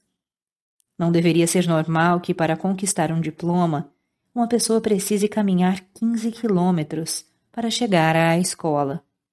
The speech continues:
Estude com material didático achado no lixo, ou que tenha que abrir mão de almoçar para pegar um transporte. A cultura do mérito,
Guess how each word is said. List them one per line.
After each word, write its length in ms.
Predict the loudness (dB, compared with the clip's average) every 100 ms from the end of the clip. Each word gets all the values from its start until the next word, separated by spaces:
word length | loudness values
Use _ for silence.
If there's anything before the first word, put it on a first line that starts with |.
| _ _ _ _ _
Estude 400 | -8 -4 0 0
com 140 | 0 0
material 500 | 2 2 2 2 0
didático 600 | 0 0 0 0 -4 -6
achado 460 | -2 0 0 0
no 100 | 0
lixo, 500 | 0 0 -2 -6 -10 -14 _ _ _ _ _ -8
ou 100 | -6
que 140 | -4
tenha 300 | 0 2 2
que 100 | 0
abrir 340 | 0 0 0
mão 220 | 2 2 2
de 100 | 2
almoçar 640 | 0 0 -2 -2 -2 -2
para 180 | -4 -4
pegar 360 | -2 -2 -2
um 80 | -4
transporte. 920 | -2 -2 -2 -6 -6 -8 -8 -16 -18 _ _ _ _ _ _ _ _ _ _ _ _
A 80 | -4
cultura 380 | 0 2 2 0
do 100 | 2
mérito, 640 | 2 4 4 0 -4 -10